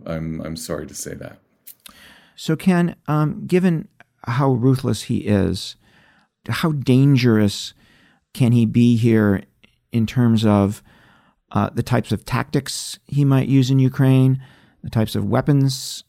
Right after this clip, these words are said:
Speaker 2: he might use in Ukraine, even, even chemical weapons and perhaps a tactical nuclear weapon? How do you think about that?
Speaker 1: I think,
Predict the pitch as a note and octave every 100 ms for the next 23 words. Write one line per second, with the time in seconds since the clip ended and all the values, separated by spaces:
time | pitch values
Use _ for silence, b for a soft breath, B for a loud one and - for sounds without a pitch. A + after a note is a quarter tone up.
0 | - C3+ C3+ C3 B2+ A#2 C3 B2+ B2 A#2+
1 | C3+ B2+ B2 B2+ G#2 C3 B2 A#2+ A#2 B2
2 | b b b b _ C3 B2+ A2+ C3+ B2+
3 | B2 B2 A#2 A#2+ A#2 A2 A2 A2+ B2 A2
4 | - - - G#2+ - A2 - G#2 G#2 G#2
5 | F#2+ F2 - A2 B2+ C3 - A#2 G2+ E2+
6 | C#2+ D#2 B1 _ _ _ _ _ _ _
7 | _ - D#3+ - G3 - -